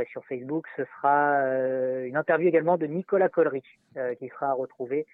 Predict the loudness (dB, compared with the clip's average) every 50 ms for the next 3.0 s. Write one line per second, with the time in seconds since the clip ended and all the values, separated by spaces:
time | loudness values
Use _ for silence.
0 | _ _ -20 -20 -16 -10 -6 -6 -6 -4 -6 -10 -10 _ -16 -8 -6 -6 -4 -4
1 | -8 -10 -4 -4 -4 -4 -4 -8 -8 -6 -4 -4 -2 -2 -2 -2 -2 -2 -2 -2
2 | 0 0 0 -2 -2 -4 -6 -8 -4 -2 -4 -4 0 0 -2 -2 -2 -6 -10